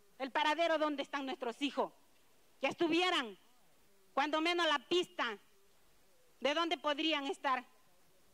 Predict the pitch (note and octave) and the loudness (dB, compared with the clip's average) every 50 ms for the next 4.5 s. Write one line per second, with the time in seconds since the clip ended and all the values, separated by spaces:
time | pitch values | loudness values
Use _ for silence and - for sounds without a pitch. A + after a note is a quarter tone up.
0 | - _ - - - - - - - - - - - - - - - - - _ | -20 _ -20 -20 -20 -20 -20 -20 -20 -20 -20 -20 -20 -20 -20 -20 -20 -20 -20 _
1 | - - - - - _ _ - - - - - - - - - - _ - - | -20 -20 -20 -20 -20 _ _ -20 -20 -20 -20 -20 -20 -20 -20 -20 -20 _ -20 -20
2 | - - - - - - - - - - - - - - - _ _ - - - | -20 -20 -20 -20 -20 -20 -20 -20 -20 -20 -20 -20 -20 -20 -20 _ _ -20 -20 -20
3 | - - - - - - - - - - - - - - - - - - - C4 | -20 -20 -20 -20 -20 -20 -20 -20 -20 -20 -20 -20 -20 -20 -20 -20 -20 -6 -4 -2
4 | C4+ - - - D#4 D4+ C4 D4 C4 A#3+ | 0 2 2 2 2 2 2 0 0 0